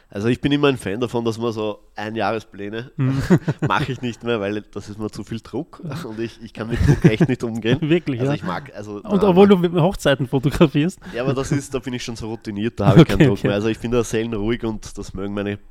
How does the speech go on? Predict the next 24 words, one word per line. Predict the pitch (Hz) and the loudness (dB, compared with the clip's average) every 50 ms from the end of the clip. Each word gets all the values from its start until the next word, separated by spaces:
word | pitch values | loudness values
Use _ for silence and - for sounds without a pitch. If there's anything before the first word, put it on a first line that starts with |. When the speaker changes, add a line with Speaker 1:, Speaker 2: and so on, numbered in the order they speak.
| - - | -20 -20
Speaker 1:
Kunden, | - - - 104 107 104 104 | -14 -10 -10 -8 -8 -6 -4
glaub | 98 98 95 | -4 -2 0
ich, | 92 | 0
auch | 98 95 95 | 0 0 0
und | 95 98 | 0 -2
meine | 95 95 95 | -2 -2 -2
Pärchen | - 82 87 92 - 101 92 | -2 -4 -4 -4 -4 -2 0
auch, | 92 90 - - | 0 0 0 -2
weil, | 90 90 87 87 87 87 87 - - | -2 -2 -2 -2 -2 -4 -4 -6 -6
ja, | 80 82 78 76 | -4 -4 -2 -2
ich | 78 - - | -2 -2 -2
bring | - 92 90 | -4 -4 -4
da | 87 87 | -4 -6
eine | 87 87 90 | -6 -6 -8
gewisse | 87 87 90 90 92 101 92 | -8 -10 -10 -10 -10 -8 -8
Ruhe | 90 92 98 101 | -6 -6 -6 -6
mit | 92 98 92 - | -6 -8 -8 -6
rein | 90 90 147 | -4 -4 -4
Speaker 2:
Okay, | 113 | -2
Speaker 1:
mittlerweile | 95 120 120 92 82 80 78 82 85 85 85 | -2 -2 -4 -4 -4 -4 -6 -6 -8 -8 -10
Speaker 2:
okay. | 82 | -10
Speaker 1:
und | 82 80 85 | -12 -14 -16
ja. | - - 80 - - _ _ - - _ _ _ _ _ _ _ _ _ _ - - _ _ _ | -16 -18 -18 -20 -20 _ _ -20 -20 _ _ _ _ _ _ _ _ _ _ -20 -20 _ _ _
Aber | - - 87 92 98 98 98 98 104 - | -8 -6 -4 -2 -2 -2 -2 -2 -4 -6